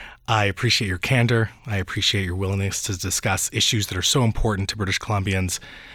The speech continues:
and to indulge my curiosities about you and your vision personally.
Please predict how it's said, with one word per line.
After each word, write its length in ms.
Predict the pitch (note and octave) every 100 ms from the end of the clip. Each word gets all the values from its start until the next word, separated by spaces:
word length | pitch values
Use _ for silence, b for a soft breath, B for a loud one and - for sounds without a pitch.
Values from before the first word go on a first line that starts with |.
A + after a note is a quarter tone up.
| B
and 160 | E3 F3+
to 120 | G#3
indulge 340 | F#3 E3 D#3+
my 320 | D3+ D3 D3 C#3+ - -
curiosities 800 | - D#3 C#3 C#3 - C#3 C#3 C3
about 240 | C3 C3
you 240 | A#2 C3 C#3
and 80 | C3
your 120 | C3
vision 300 | C3+ B2 C3
personally. 640 | - E3+ - G#2 F2+ F2+